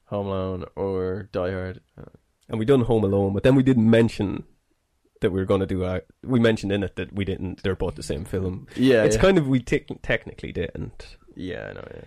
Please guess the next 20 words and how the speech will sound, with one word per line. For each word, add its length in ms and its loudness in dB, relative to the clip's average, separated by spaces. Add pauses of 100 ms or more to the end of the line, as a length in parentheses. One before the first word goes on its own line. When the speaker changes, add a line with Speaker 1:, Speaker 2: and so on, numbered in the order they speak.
Speaker 1:
yeah. 60 -20 (260)
But 180 6
I'm 340 2
still 220 -14
taking 280 -14
credit. 240 -2
Speaker 2:
Yeah. 520 6 (160)
<laughs> 360 -4
Speaker 1:
Um, 100 -14 (120)
anyway. 300 -2
<laughs> 60 -10 (1400)
So, 200 -2 (920)
um, 680 -2 (480)
so 100 -6
that 120 0
was 100 2
in 100 4
nineteen 260 2
eighty. 360 -2 (140)
Then 260 -2